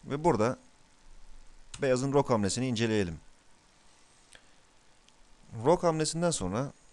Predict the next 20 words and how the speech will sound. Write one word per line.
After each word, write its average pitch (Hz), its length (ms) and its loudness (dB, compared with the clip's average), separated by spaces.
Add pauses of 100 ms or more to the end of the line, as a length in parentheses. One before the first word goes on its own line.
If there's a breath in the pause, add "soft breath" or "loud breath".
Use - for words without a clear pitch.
siyahın 127 380 -2
burada 117 320 0 (1700)
tuzaklı 123 420 4
bir 107 60 0
hamlesi 95 380 -2
var. 135 300 -4 (400)
At - 320 -2
G 117 240 4
dört 135 200 6
hamlesi. 87 380 -4 (840 soft breath)
İlk - 160 -10
bakışta 135 420 0 (500)
amacı 135 320 -4
yokmuş 143 300 0
gibi 95 180 -8
gözüküyor 90 400 -4
hamlenin 123 320 -6
ama 104 220 -6 (920)
şunları 92 220 -8
kapatalım. 95 480 -6